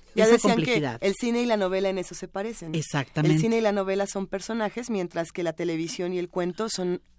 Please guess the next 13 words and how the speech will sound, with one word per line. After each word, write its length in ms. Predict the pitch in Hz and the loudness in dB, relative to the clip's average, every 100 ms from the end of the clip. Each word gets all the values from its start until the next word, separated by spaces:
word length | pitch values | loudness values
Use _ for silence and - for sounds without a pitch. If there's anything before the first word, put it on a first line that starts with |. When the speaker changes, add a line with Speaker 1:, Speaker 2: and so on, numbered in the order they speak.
| - | -8
Speaker 1:
historias, 760 | 208 170 - 196 160 131 - - | -6 -6 -2 0 0 -4 -14 -18
¿no? 60 | - 196 | 0 2
Speaker 2:
Exactamente. 800 | 196 196 175 175 151 127 - 143 | 4 4 2 0 -2 -4 -6 -8
Entonces, 580 | 160 180 165 170 - - - | -2 0 0 -4 -6 -8 -2
los 320 | 185 175 - | 2 4 2
estereotipos, 1300 | 175 - 170 170 170 - - 262 202 160 156 208 - - | -2 0 2 4 2 0 6 6 6 2 0 0 -8 -8
entrecomillado, 920 | 143 135 131 139 143 139 151 147 135 - - - - | -6 -6 -8 -6 -4 -2 -2 -2 -4 -10 -20 -18 -2
en 160 | 185 220 | 2 4
la 80 | 233 | 4
televisión 520 | 202 165 147 - 165 | 2 0 -2 -4 -4
abierta 500 | 165 156 147 - 160 - - - | -4 -4 -4 -6 -12 -12 -20 -16
son 520 | - 214 214 233 - - _ | -2 4 6 6 4 -10 _
necesarios, 1400 | 190 190 196 196 202 196 220 - 208 185 165 131 - | 2 4 6 6 6 4 0 0 2 2 2 -4 -8